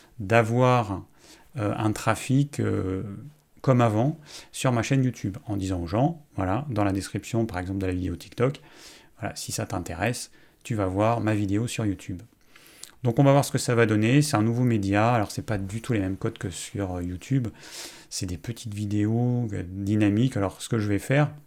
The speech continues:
c'est que je vais prendre les vidéos que j'ai déjà faites, je vais les envoyer dans un service dédié, euh, boosté à l'intelligence artificielle, et, euh, il va en ressortir des petites vidéos bien cadrées comme il faut, parce que sur TikTok,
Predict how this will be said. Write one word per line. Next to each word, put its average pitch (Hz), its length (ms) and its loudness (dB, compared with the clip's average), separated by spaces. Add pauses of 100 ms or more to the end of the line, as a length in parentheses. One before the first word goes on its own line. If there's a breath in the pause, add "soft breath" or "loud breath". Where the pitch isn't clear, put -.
(400)
c'est - 140 -4
que 104 60 0
je 98 40 -2
vais 113 100 2
prendre 143 260 6
les 127 80 4
vidéos 120 240 2
que 123 120 -4
j'ai 98 100 -2
déjà 87 220 -4
faites, - 320 -2 (520 loud breath)
je - 100 -12
vais 98 80 -2
les 92 180 0
envoyer 151 480 8
dans 117 520 2
un 110 80 0
service 113 600 -4
dédié, 107 600 2 (580 loud breath)
euh, 101 720 -2
boosté 117 420 -2
à 117 40 2
l'intelligence 113 540 2
artificielle, 131 720 2 (480 loud breath)
et, 120 360 2 (100)
euh, 123 280 -2
il 120 180 2
va 123 100 6
en 120 60 6
ressortir 135 500 2
des 123 100 4
petites 113 340 -4
vidéos 107 640 4
bien 110 320 0
cadrées 117 300 2
comme 104 160 0
il 95 80 -2
faut, 180 160 -2
parce 156 200 -4
que 110 100 -2
sur - 180 -8
TikTok, - 480 -4